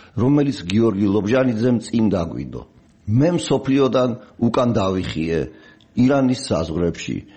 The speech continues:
ირანიდან უკან დავიხიე, თეირანის საზღვრებში, თეირანიდან უკან დავიხიე, დარუსის საზღვრებში და ჩემს სახლშიც უკან დავიხიე, საკუთარ ლოგინამდე“, წერს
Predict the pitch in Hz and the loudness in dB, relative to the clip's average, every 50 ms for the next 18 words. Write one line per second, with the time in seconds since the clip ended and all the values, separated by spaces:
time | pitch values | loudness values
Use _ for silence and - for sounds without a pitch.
0 | - - - 110 110 127 165 165 156 151 139 147 143 127 120 135 135 147 147 147 | -20 -6 -2 2 2 4 4 2 2 0 2 2 2 2 2 0 0 2 2 2
1 | 143 139 127 104 104 101 104 101 - 101 92 92 85 87 - - - - - _ | 2 2 2 0 0 0 -2 -2 -4 -2 -2 0 0 -2 -4 -6 -16 -20 -14 _
2 | - 165 156 156 151 147 143 139 131 135 131 131 - - 98 92 90 92 87 92 | -2 2 2 2 2 2 2 2 2 0 -2 -2 -4 -4 -2 -2 -2 -4 -2 -2
3 | 98 95 95 - - - 64 - - - - - - _ - - 139 147 143 147 | -2 -2 -4 -6 -8 -8 -8 -8 -8 -14 -20 -20 -20 _ -4 -2 0 2 4 4
4 | 156 165 165 156 160 156 156 143 127 131 127 147 135 127 117 123 104 110 110 113 | 2 2 2 2 2 2 2 2 2 2 2 2 2 2 2 2 0 0 0 -2
5 | 113 - - 110 113 110 104 92 120 107 127 127 127 123 - - 120 113 - - | -4 -2 -2 0 0 2 2 0 0 0 0 0 -2 -2 -2 -2 -2 -2 -2 -2
6 | - 90 98 85 90 87 87 87 82 - - - 76 73 - - - - - _ | -2 -2 -2 -2 -2 -2 -2 -2 -4 -4 -6 -6 -6 -6 -6 -12 -20 -20 -12 _
7 | - 139 139 120 110 98 85 - - - 107 101 95 98 - - 156 156 160 156 | 0 0 2 2 0 -2 -4 -6 -4 -2 0 0 0 -2 -2 -2 -2 -2 -2 -4
8 | - - 151 151 - 120 120 - 113 110 110 104 104 87 95 95 92 - - - | -2 -2 -2 0 0 0 0 0 2 0 0 0 0 0 -2 -2 -4 -4 -6 -6
9 | 69 82 82 78 71 - - - - - - - - 156 156 156 139 - - 113 | -4 -4 -4 -4 -6 -8 -14 -20 -20 -18 -6 -2 -2 0 0 -2 -4 -2 -2 -2
10 | 98 95 90 87 85 85 80 82 76 67 62 60 64 64 64 - - - - - | 0 0 0 -2 -2 -4 -4 -6 -6 -6 -6 -8 -8 -10 -10 -12 -16 -18 -20 -20
11 | _ _ _ - - - - - - - - - - - - 147 160 147 131 | _ _ _ -20 -20 -20 -20 -20 -20 -20 -20 -20 -8 -2 0 0 0 0 -2